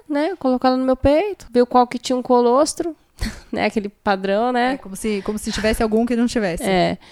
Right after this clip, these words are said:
Speaker 1: Que, o que saiu uma gotinha, ela colocou a Helena, daí a Helena tava dormindo, então essa questão.
Speaker 2: Você acha
Speaker 1: Colo-
Speaker 2: que eles deram complemento pra ela?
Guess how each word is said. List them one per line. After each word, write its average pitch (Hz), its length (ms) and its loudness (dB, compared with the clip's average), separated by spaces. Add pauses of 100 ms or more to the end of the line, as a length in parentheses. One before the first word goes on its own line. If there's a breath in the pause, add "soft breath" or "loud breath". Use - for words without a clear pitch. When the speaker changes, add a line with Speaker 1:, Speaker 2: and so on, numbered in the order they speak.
(380 soft breath)
Speaker 1:
Que, - 140 -2
o 247 60 0
que 285 160 0
saiu 269 300 4
uma 254 160 0
gotinha, 302 760 -2
ela 247 240 0
colocou 233 420 0
a 233 60 2
Helena, 262 340 0 (400)
daí 226 140 4
a - 20 6
Helena 262 220 2
tava 233 180 4
dormindo, 269 600 0
então 254 260 2
essa 247 180 0
questão. 175 380 -6 (360 soft breath)
Speaker 2:
Você - 140 -4
acha 330 120 6
Speaker 1:
Colo- 285 60 2
Speaker 2:
que 269 80 -4
eles 214 140 -4
deram 185 200 -4
complemento 196 460 -12
pra 190 140 -6
ela? 208 220 -6